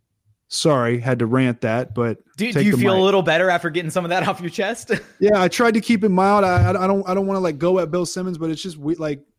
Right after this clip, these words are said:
Speaker 1: it's just disrespectful. If I was Jalen Green, and he even t-, Jalen tweeted about it. He said, "It is what it is." Like, it obviously got to him to some degree. If I'm Jalen Green and I just ended the rookie season like that, and then I gotta turn around and not only s-,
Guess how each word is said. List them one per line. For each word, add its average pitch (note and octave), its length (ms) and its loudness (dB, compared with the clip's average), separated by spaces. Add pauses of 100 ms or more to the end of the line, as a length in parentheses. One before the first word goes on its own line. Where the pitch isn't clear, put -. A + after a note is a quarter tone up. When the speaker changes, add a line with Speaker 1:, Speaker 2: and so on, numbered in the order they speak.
(100)
Speaker 1:
it's D#3 120 -14
just G3 200 -10
disrespectful. E3+ 720 -8
If C#3+ 100 -8
I E3+ 80 -2
was F#3+ 160 -2
Jalen G3 280 -2
Green, E3+ 380 -4
and D#3+ 120 -4
he G#3 60 -2
even A#3 140 -4
t-, - 120 -16 (340)
Jalen A#3 240 -2
tweeted C4+ 220 -4
about C#3 200 -4
it. A#2 60 -10
He C#3 80 -12
said, D#3 140 -6
"It D3+ 80 -4
is F3+ 120 -2
what E3+ 120 -6
it F#3 80 -4
is." C3 180 -6 (1040)
Like, C#3+ 140 -12
it D3 60 -8
obviously D#3 360 -8
got E3+ 180 -6
to D3 120 -10
him C3 100 -8
to A#2+ 40 -12
some E3 160 -12
degree. C#3 280 -8
If - 80 -10
I'm F#3+ 140 -6
Jalen G3+ 280 -4
Green D#3+ 300 -6
and C#3+ 100 -10
I D3+ 80 -8
just D#3+ 200 -12 (120)
ended E3 240 -6
the D3 80 -10
rookie D#3 260 -12
season C#3 440 -8
like A#2+ 300 -10
that, B2+ 320 -8 (880)
and C#3+ 140 -6
then C#3+ 140 -2
I C3+ 100 -4
gotta C3+ 200 -2
turn D3+ 180 -4
around C#3 520 -4 (760)
and C#3 100 -4
not D3+ 160 0
only D#3 240 -2
s-, - 140 -10